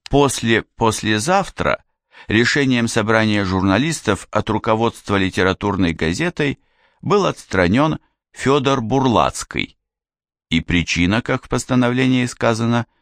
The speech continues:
в необъяснимом отсутствии в редакции в дни путча, когда по существу оккупированная газета осталась без главного редактора. Примечание. Бурлацкий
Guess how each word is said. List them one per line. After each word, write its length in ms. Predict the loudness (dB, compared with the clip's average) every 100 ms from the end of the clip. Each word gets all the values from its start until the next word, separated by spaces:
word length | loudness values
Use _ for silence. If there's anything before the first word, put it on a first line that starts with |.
| _ _ 0
в 60 |
необъяснимом 880 | 2 4 2 0 -2 -2 0 0 0
отсутствии 680 | -2 -2 -4 -4 -2 0 2
в 60 |
редакции 680 | 2 0 0 -2 -4 -2 -2
в 100 | -2
дни 320 | 0 2 2
путча, 680 | 0 -4 -4 -4 -4 -4 -4 _ _ _
когда 300 | 0 2 2
по 140 | 0 -2
существу 640 | -2 -4 -4 -4 -2 0
оккупированная 1040 | 0 0 -2 0 0 2 2 0 0 -2 -2
газета 560 | -2 0 -2 0 0
осталась 600 | 0 0 0 2 0 -4 -14 _ -14
без 380 | -4 0 2 0
главного 560 | -2 0 2 2 0 -2
редактора. 720 | -4 -6 -8 -8 -12 -12 -12 _ _ _ _ _ _ _ _ _ _ _ -4
Примечание. 800 | -2 0 0 -2 -2 -2 -4 -6 _ _ _ _
Бурлацкий 920 | -2 0 2 2 0 -2 -4 -2 -2